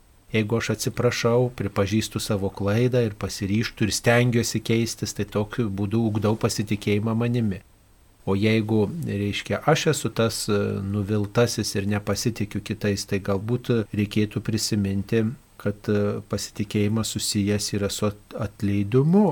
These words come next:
ir, reiškia, kiek aš esu pasiryžęs kitam atleisti, kitam vėl duoti tą pasitikėjimo kreditą ir vėl su juo tą santykį užmegzti. Aišku,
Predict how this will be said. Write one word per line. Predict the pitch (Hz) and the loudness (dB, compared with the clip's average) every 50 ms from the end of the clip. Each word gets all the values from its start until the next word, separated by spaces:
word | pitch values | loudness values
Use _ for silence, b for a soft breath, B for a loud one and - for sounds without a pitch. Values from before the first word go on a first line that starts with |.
| - - | 0 -2
ir, | 104 98 98 95 98 98 | -2 -2 0 -2 -2 -4
reiškia, | 95 95 95 - - - 101 95 95 92 - - | -4 -6 -8 -8 -6 -6 -4 -4 -4 -6 -8 -4
kiek | - 117 110 - - 110 | -2 -2 0 0 0 -2
aš | - - 107 | -2 -4 -6
esu | 98 - - 107 95 | -6 -4 -6 -6 -4
pasiryžęs | - 101 - - 107 98 98 98 104 104 - | -4 -6 -6 -4 -4 -4 -2 -2 -2 -4 -4
kitam | - - 101 - 107 104 101 107 | -6 -8 -4 -2 -2 0 0 -2
atleisti, | 104 - 135 131 113 107 95 - - - - 101 101 - | -2 0 2 2 2 2 0 -2 -6 -8 -10 -12 -12 -12
kitam | - - - - 98 98 95 95 95 | -18 -16 -10 -6 -6 -6 -4 -4 -4
vėl | 104 110 113 107 101 | -2 -2 -2 -2 -2
duoti | 104 104 104 - 110 104 | -2 -2 -2 -2 -6 -6
tą | - 98 - | -6 -6 -4
pasitikėjimo | - 104 - - - 101 - - 110 104 101 98 98 98 | -4 -6 -6 -6 -10 -12 -6 -4 -4 -2 -2 -2 -4 -6
kreditą | - 98 101 95 101 151 160 - - 165 | -4 -4 -4 -2 -2 -2 -4 -2 -2 -2
ir | 139 123 113 | -2 -2 -2
vėl | 113 113 117 113 | -2 -2 -4 -4
su | - - 117 104 | -6 -6 -4 -4
juo | 107 107 | -4 -4
tą | 104 - 104 | -4 -6 -6
santykį | - - 104 101 104 98 - - - - 107 | -6 -4 -4 -4 -4 -4 -8 -12 -8 -6 -6
užmegzti. | 104 98 - 104 98 95 - - - 101 | -6 -6 -6 -8 -8 -8 -8 -8 -4 -4
Aišku, | 101 101 - - - 104 98 | -4 -4 -6 -6 -6 -6 -6